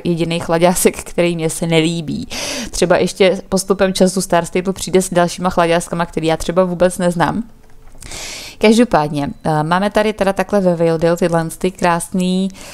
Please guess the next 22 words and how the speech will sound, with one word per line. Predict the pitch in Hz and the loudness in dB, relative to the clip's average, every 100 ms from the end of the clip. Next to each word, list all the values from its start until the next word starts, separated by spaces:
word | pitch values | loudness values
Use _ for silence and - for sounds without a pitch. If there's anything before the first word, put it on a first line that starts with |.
| - - - | -20 -8 0
eh, | 170 170 165 165 170 170 - | 4 6 6 6 4 2 -2
tlouštíčky, | 196 175 165 - - - 269 381 339 254 - - | 2 4 2 -6 -6 -4 -4 0 0 0 -4 -6
<laughs> | - - - - - - | -8 -8 -8 -8 -4 2
když | 196 | 2
to | - 175 | 2 2
tak | 175 | 2
jako | 175 165 180 - - - | 2 2 0 -2 -16 -4
řeknu. | 175 175 170 180 185 - - - - - - 214 214 - - - | 2 2 2 2 0 -2 -14 -14 -14 -14 -12 -10 -10 -10 -16 -2
A, | 180 190 185 185 190 190 196 208 | 2 4 4 4 4 2 0 2
eh, | 202 196 190 185 180 - | 4 6 4 -2 -6 -2
pojďme | - 262 285 | 0 2 2
si | - | 2
jednoho | 285 220 233 240 214 | 4 4 6 4 4
vybrat, | 214 208 208 202 - - 220 208 - | 2 4 2 2 -4 -6 -2 -2 0
ať | 190 | -2
si | - - 196 | -4 0 2
ho | 208 | 2
prohlídneme | 202 185 175 165 170 165 170 170 180 | 2 0 2 0 -2 -2 -2 0 0
ve | 175 | 0
videu. | 175 165 160 - - - 190 190 - 180 - | 0 -2 -2 -4 -6 -10 -12 -16 -8 -8 -6
Ehm, | 165 143 135 131 - | -6 -6 -6 -8 -8
no. | 156 | -6